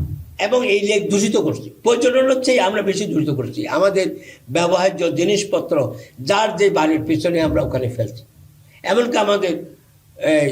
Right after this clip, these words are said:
কি বলে, যে শোষের যে পাইপ লাইনগুলি, বিভিন্ন ময়লার পাইপ লাইন সব পানিতে। আজকে কর্ণপল্লী লেকের পানি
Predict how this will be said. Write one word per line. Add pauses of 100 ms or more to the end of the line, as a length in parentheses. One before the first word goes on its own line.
(120)
কি
বলে, (200)
যে (320)
শোষের
যে (540)
পাইপ
লাইনগুলি, (140)
বিভিন্ন
ময়লার
পাইপ
লাইন (360)
সব
পানিতে। (380)
আজকে
কর্ণপল্লী
লেকের
পানি